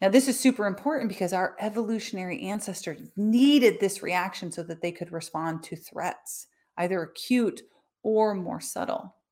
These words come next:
You're listening to the Better Than Fine podcast. I'm your host, Darlene Marshall, and we're unpacking this idea that emotions are actually resources that give us information about our experiences.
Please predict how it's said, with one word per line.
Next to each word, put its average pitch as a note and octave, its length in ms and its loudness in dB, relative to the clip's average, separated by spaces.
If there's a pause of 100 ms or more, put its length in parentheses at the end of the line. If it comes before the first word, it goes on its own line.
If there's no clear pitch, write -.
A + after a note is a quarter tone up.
(1200)
You're G3+ 180 2
listening G3+ 400 0
to F#3 80 -6
the F3+ 60 -2
Better E3+ 240 4
Than E3 140 -4
Fine D#3+ 280 -4
podcast. D#3+ 800 -4
I'm F#3 200 -4
your F3+ 120 -4
host, E3 300 -6
Darlene D#3+ 280 -6
Marshall, D#3+ 380 -4
and D#3+ 180 -6
we're F#3 220 0
unpacking G#3 720 0
this E3 200 -4
idea D#3+ 640 -2 (520)
that F#3+ 120 6
emotions - 920 -4 (500)
are - 160 -8
actually A#3 680 -2
resources E3+ 760 -4 (220)
that G3 240 0
give A#3 240 8
us C4 220 10
information F3+ 760 -2
about D3+ 460 2
our D#3 300 -6
experiences. - 1200 -12